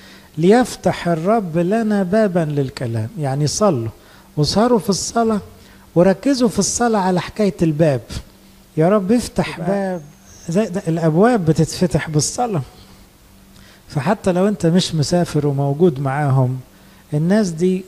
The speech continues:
Speaker 1: قدامها نفوس بتهلك، لو اتفتح لها الباب هتعمل حاجة.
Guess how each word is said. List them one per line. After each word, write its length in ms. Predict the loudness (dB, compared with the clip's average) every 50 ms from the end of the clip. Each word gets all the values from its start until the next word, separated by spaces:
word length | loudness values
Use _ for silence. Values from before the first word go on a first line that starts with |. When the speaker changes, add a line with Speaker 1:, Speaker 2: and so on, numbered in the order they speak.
| -14 -6 -4
Speaker 1:
قدامها 440 | -4 0 0 0 2 4 4 2 2
نفوس 320 | 0 -2 -4 -4 -4 -4
بتهلك، 680 | -4 -6 -2 0 0 0 0 0 -2 -2 -4 -4 -10 -18 -18 -20 -20 -20 -20 -20 -20 _ _ -4
لو 120 | -2 0 0
اتفتح 440 | 0 0 -2 -2 -2 -2 -4 -2 -2
لها 220 | 0 2 2 2
الباب 400 | 0 0 -2 0 0 0 0 -2
هتعمل 420 | -2 -2 -2 -4 -2 -2 -2 -4
حاجة. 420 | -4 -4 -4 -2 -2 -2 -4 -6